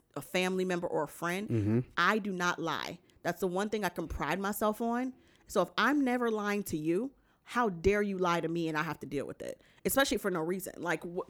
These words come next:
Speaker 1: wh-, lie to me for what? You
Speaker 2: Yeah.
Speaker 1: know, like, what do you, if anything, you're just being selfish because that means you're lying to me in order to keep doing something that you know will not be good for me.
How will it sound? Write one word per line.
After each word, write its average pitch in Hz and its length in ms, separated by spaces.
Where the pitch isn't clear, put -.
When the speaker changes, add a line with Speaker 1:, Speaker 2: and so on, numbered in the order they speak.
Speaker 1:
wh-, 170 320
lie 226 200
to 330 60
me 349 100
for 269 120
what? 208 340
You 214 120
Speaker 2:
Yeah. 226 40
Speaker 1:
know, 220 120
like, 220 180
what 226 120
do 285 60
you, 262 160
if 220 140
anything, 277 380
you're 202 120
just 185 160
being 170 160
selfish - 500
because 196 300
that 214 140
means 214 280
you're 196 100
lying 214 320
to 233 100
me 180 260
in 180 100
order 175 220
to 185 240
keep 247 340
doing 202 320
something 160 460
that 165 200
you 190 60
know 175 200
will 160 180
not 165 220
be 160 100
good 160 220
for 143 140
me. 143 260